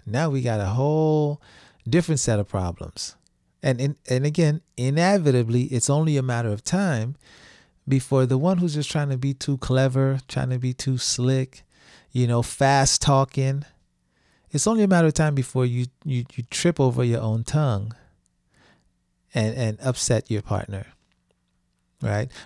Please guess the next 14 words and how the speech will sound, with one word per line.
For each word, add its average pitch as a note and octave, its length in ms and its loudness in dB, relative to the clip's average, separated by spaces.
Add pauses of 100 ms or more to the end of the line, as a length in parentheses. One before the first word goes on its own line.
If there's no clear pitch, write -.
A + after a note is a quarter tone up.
No F3+ 160 2
one's A3 240 0
comfortable A2 800 -2
with G#2 160 -4
someone B2 440 0
who's A#2 500 -2 (400)
slick - 680 -2
talking B2+ 540 2
and F#2+ 140 -2
just - 460 -6
saying A#2 500 -2
too A#2+ 240 -2
much, A2+ 560 -2 (640)
um, F#2 640 -2